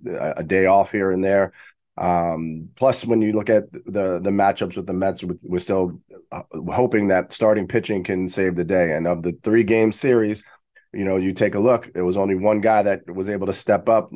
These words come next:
and that was Kodai Senga, who has really been a blessing in disguise, um, you know, since the Mets have signed him. I know there's, you know, talk about his schedule of needing extra days rest or whatnot, but listen, uh, you know, nine times out of ten so far, he's been able to deliver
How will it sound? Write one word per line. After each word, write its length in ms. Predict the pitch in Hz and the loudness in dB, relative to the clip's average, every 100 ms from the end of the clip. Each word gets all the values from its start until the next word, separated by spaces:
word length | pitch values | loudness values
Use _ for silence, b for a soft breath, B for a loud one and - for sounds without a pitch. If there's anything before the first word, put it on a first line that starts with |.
| - | -4
and 200 | 95 92 | -2 0
that 140 | 90 | 0
was 340 | 90 87 - - - | -2 -4 -8 -12 -12
Kodai 320 | - 104 101 | 0 2 2
Senga, 480 | - 110 101 92 87 | 2 0 2 -2 -4
who 260 | 92 98 95 | -8 -2 0
has 240 | 92 87 | 0 -2
really 260 | 87 104 98 | -4 -2 0
been 340 | 90 95 90 - B B | 0 0 -2 -6 B B
a 80 | 87 | 0
blessing 340 | 110 107 107 | 2 2 2
in 80 | 98 | 0
disguise, 640 | 95 - 104 101 95 90 - | -2 2 4 6 4 0 -4
um, 460 | 90 92 90 87 87 | 0 2 0 -2 -4
you 100 | 90 | -2
know, 100 | 85 | -4
since 280 | - 101 - | -2 -4 -2
the 80 | 92 | 0
Mets 240 | 92 - | 0 -2
have 120 | 85 | -6
signed 320 | - 90 92 | -2 0 0
him. 160 | 80 71 | -2 -6
I 80 | 80 | -4
know 180 | 90 95 | 0 2
there's, 340 | 98 98 90 - | 2 0 -4 -8
you 80 | 101 | -4
know, 140 | 87 | -4
talk 340 | - - 117 113 | -2 0 2 4
about 320 | 110 107 - B B B B - | 2 2 -2 B B B B -2
his 200 | 127 120 | 0 0
schedule 480 | - 131 120 117 123 | 2 2 4 4 4
of 100 | 107 | 4
needing 360 | 113 123 127 117 | 4 4 2 0
extra 300 | 117 131 117 | -4 -4 -4
days 500 | 117 120 123 120 110 | 0 4 4 4 2
rest 400 | 120 120 117 123 | 0 0 0 -4
or 140 | 117 | -4
whatnot, 580 | 113 117 113 113 117 - | -2 -4 -2 0 -2 -2
but 200 | 107 92 78 - 104 | -4 -4 -10 -16 -4
listen, 460 | 107 - 87 82 | -4 -2 -4 -2
uh, 300 | 90 90 80 67 | -2 0 0 -4
you 160 | 98 90 | -4 -2
know, 180 | 90 87 | 0 0
nine 280 | 95 101 | 2 2
times 260 | 98 104 101 | 2 0 4
out 120 | 98 | 2
of 60 | 92 | 2
ten 240 | 107 98 | 0 -2
so 160 | 90 87 | -2 -4
far, 240 | 92 90 | 0 0
he's 220 | 92 92 | 0 -4
been 180 | 87 90 | -4 -2
able 180 | 92 87 | -2 -2
to 120 | 82 | -4
deliver 560 | 82 87 95 87 82 | -2 0 0 0 -4